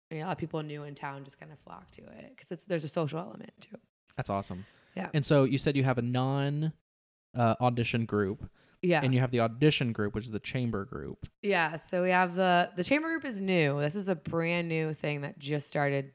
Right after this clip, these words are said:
Speaker 1: this year. Um, they have a concert in June. So they were an audition group.
Speaker 2: Is that on the same cycle?
Speaker 1: No. So it's different. So the main cycles that I'm talking about, the fall caroling is auditioned because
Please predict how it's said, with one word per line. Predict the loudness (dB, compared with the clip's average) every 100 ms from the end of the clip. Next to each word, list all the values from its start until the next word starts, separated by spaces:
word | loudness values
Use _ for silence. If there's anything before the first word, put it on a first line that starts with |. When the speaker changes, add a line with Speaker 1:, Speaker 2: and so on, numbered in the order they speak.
| -6
Speaker 1:
this | -4 -4 -8 -18 -14
year. | -12 -12 -14 -20 -20 _ _ _ -20 -18 -16 -18 -20 -6
Um, | -2 0
they | 0
have | 0
a |
concert | -4 -4 -8
in | -8
June. | -2 -2 -4 -8 -14
So | -4 0
they | 2 0
were |
an | 0
audition | -4 -6 -6 -6
group. | -2 0
Speaker 2:
Is | 4
that | 4
on | 4 2
the |
same | -2 -4 -4
cycle? | -4 -4 -6 -8 -10 _ _ _ _ _
Speaker 1:
No. | -6 0 0 0 -4
So | -4 -4
it's | -6
different. | -8 -10 -10 -12
So |
the | -6 -4
main | -4 -4 -6
cycles | -8 -8 -8 -8
that | -8
I'm | -10
talking | -10 -12 -10
about, | -6 -4 -6 -10
the | -10 -10 -14 _ _
fall | -10 -8 -6 -10 -12 -14 _ _ _ _ _ _ _ _
caroling | -14 -10 -8 -10 -12
is | -14
auditioned | -16 -16 -18 -18 -18 -18 -20 _ _ _ _
because | -8 -6 -6 -8